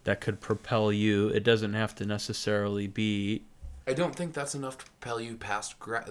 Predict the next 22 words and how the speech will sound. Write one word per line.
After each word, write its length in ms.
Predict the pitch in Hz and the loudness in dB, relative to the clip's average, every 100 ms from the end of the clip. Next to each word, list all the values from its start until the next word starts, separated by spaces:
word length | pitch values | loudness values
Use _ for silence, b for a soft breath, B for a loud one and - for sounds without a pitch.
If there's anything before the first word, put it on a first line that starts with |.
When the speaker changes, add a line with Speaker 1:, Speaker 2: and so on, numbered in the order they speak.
| 113 - | -12 -16
Speaker 2:
past 760 | - - 131 127 - - - 113 | -8 -2 -2 -2 -4 -4 -6 -6
the 420 | 113 104 104 101 101 | -4 -2 0 -2 8
Speaker 1:
It 60 | |
Speaker 2:
light 80 | 226 | 12
Speaker 1:
would, 100 | 214 202 | 12 12
Speaker 2:
speed 160 | - | 10
Speaker 1:
it 100 | 180 196 | 8 12
would 140 | 208 | 12
Speaker 2:
limit. 140 | 185 | 12
Speaker 1:
have 200 | 202 240 | 8 8
to 60 | - | 8
be 140 | 147 | 10
enough 180 | 156 151 143 | 10 10 6
of 100 | 139 | 4
an 80 | |
explosion 540 | 131 - - 139 123 123 | 4 4 6 6 6 2
to 60 | |
blow 280 | 110 117 113 | 2 4 4
up 140 | 104 104 | 4 0
all 260 | 98 95 | -2 -2
of 140 | 90 - | -4 -6
Earth. 420 | 98 80 - - | -6 -6 -12 -18